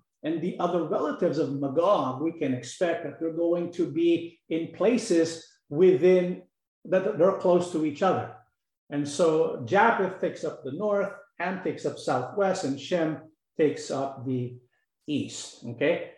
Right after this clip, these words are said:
And Josephus, a historian, he took some time to actually determine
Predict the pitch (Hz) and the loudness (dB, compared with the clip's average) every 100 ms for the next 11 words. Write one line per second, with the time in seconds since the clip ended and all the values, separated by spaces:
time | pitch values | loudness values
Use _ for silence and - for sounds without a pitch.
0 | _ 135 135 139 139 117 143 135 247 240 | _ -2 0 2 0 0 0 0 -2 0
1 | 175 175 - 151 143 - 147 - 170 147 | -2 -2 -4 0 0 -2 -6 -4 0 2
2 | 135 147 180 - _ _ _ _ _ _ | 2 0 -2 -6 _ _ _ _ _ _
3 | _ _ 139 139 127 - - 143 139 160 | _ _ -10 -4 -4 -4 -2 -2 0 0
4 | 156 151 147 160 - 143 127 127 202 233 | 0 0 0 -2 -2 -4 -4 -2 2 4
5 | 160 139 143 | 2 0 -4